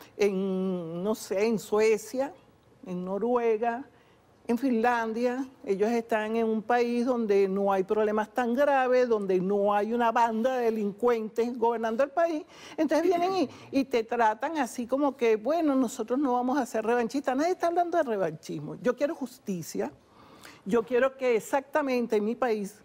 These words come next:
vuelva a haber concordia, sí, pero eso no significa que si una persona ha asesinado o ha mandado a asesinar, entonces yo tengo que hacerme la loca para evitar que exista problemas dentro de la nación.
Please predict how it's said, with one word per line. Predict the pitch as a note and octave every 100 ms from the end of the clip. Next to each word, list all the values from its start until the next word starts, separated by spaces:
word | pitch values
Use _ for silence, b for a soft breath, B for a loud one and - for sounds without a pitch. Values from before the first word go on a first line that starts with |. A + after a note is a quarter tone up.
| -
vuelva | G3+ G3 G#3+
a |
haber | A3 G#3+ G3+
concordia, | - C#4 C#4+ C#4 D4+ F#4
sí, | -
pero | C4 G3+ F3+ D3 D3 -
eso | - G3
no | A3+
significa | D#4 D4+ D#4+ C#4 A#3+ C4+
que | A#3
si | G3+ F#3+
una | F3 G3
persona | C4 C#4 E4 D4 A3 -
ha | G#3+
asesinado | G#3+ C#4+ D4 C#4+ A#3 A3+ G3 F#3+ C#4+ - B B B B
o | G3+
ha | F#3+
mandado | G#3+ A#3 A#3+ A#3+
a |
asesinar, | A#3+ B3 A#3 B3+ A#3 F#3+ F#3+ - B B
entonces | B3 A#3 B3
yo | B3
tengo | B3+ B3+
que | C#4+
hacerme | C#4 A3+ B3
la | C4
loca | B3+ A#3 A3+ B3+
para | D4 D#4
evitar | A3+ - G3+ F#3
que | A3
exista | - F#3 F#3+
problemas | G3+ G3+ E3+ D#3+ G3
dentro | G3+ D#3+ E3+
de |
la | E3
nación. | D#3 C#3 - D3